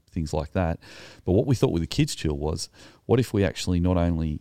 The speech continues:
invited the children into the adult context to participate in the, in the service with us, but if we also went into their spaces as well.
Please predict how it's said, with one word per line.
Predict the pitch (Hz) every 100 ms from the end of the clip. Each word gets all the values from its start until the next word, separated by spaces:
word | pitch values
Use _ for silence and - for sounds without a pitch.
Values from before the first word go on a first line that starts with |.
| -
invited | 87 85 80 82
the |
children | - 90 82 80
into | 82 -
the | 78 78
adult | 78 80
context | - 85 - - - -
to | -
participate | 80 80 80 - 78 78 -
in | 82 78
the, | 76 78 _ _ _ _ -
in | 87
the | 78
service | - 85 87 87 76
with | 73
us, | 80
but | - -
if | 90 -
we | 95 87
also | 82 - 76 76 - - -
went | 87
into | 80 -
their | 78 82
spaces | - 71 - 78
as | 76 80
well. | 82 82